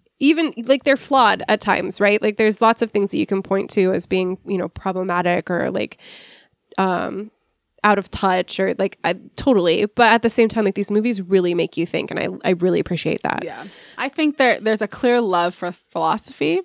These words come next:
Speaker 1: Yes.
Speaker 2: So
Speaker 1: Um, let's talk about gender
Speaker 2: I'm ready.
Speaker 1: and The Matrix as a trans narrative.
Speaker 2: I think everyone's ready.
Speaker 1: I think everybody's ready for this,
Speaker 2: Yeah,
Speaker 1: right?
Speaker 2: everyone's been ra-,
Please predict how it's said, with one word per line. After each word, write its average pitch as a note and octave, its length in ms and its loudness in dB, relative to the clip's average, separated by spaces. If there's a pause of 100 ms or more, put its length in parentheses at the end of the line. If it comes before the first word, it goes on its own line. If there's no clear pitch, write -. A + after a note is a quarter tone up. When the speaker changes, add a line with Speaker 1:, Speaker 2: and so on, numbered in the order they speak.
(100)
Speaker 1:
Yes. - 500 2 (280)
Speaker 2:
So D#3 500 -4 (540)
Speaker 1:
Um, G#3+ 640 0
let's D4 160 -2
talk G#4 140 0
about A4 180 2
gender G3+ 600 0
Speaker 2:
I'm F#3+ 180 -2
ready. D3 260 -10
Speaker 1:
and A#3+ 280 2
The - 20 4
Matrix A3 400 0
as G3 140 -2
a G3 40 -4
trans A3 320 -4
narrative. - 360 -6
Speaker 2:
I G#3+ 40 -4
think A3 180 -4
everyone's F#3+ 440 -2
ready. C#3 400 -12
Speaker 1:
I A3 60 4
think F#4 160 6
everybody's A#3 400 2
ready E3+ 160 0
for - 160 -6
this, - 260 -6
Speaker 2:
Yeah, F#3 80 2
Speaker 1:
right? F#3 80 6
Speaker 2:
everyone's A3+ 400 2
been G#3 140 0
ra-, F3+ 140 0